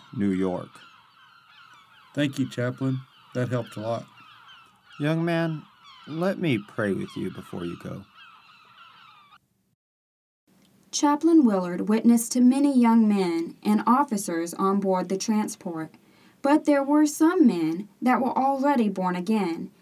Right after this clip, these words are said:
Speaker 3: and were witnesses to their fellow Marines.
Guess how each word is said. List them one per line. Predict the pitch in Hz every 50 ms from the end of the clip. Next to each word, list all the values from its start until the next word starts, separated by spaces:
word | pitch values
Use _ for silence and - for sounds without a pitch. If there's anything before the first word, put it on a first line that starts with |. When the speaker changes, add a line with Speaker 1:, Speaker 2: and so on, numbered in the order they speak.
| _ _ _ _ _ -
Speaker 3:
and | 226 233
were | 226 226
witnesses | 220 220 262 311 311 - 226 202 190 185 - 175 165 165 170 175 - - _ _
to | - - 214
their | 202 196 190 190
fellow | 196 190 170 165 160 165 165
Marines. | 170 175 180 185 190 190 185 170 165 160 160 - - -